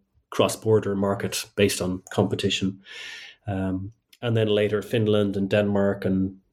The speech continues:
into the two thousands, the Baltic countries joined. And essentially, if, uh, when the, the wider European Union was looking to integrate its,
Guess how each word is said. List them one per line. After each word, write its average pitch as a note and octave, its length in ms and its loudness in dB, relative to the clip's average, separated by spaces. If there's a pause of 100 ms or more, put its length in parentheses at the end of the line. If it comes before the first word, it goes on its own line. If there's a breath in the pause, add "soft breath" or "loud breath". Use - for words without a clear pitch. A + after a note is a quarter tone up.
(220)
into G#2 200 -2
the G#2 160 2 (180)
two A2 120 -2
thousands, G2+ 460 0
the G2+ 80 0
Baltic G#2 340 0
countries G#2 400 0
joined. G2 360 -2 (840 loud breath)
And C3 160 0
essentially, A#2+ 600 2
if, - 640 -4 (760)
uh, A2+ 360 0 (680)
when G#2+ 540 0
the, G#2 300 -2 (400)
the A2+ 80 -6
wider A#2 240 2
European A2+ 720 0
Union A#2 380 2
was G#2+ 180 -2
looking G#2+ 420 0
to G#2 340 0
integrate A2+ 440 4
its, - 420 -4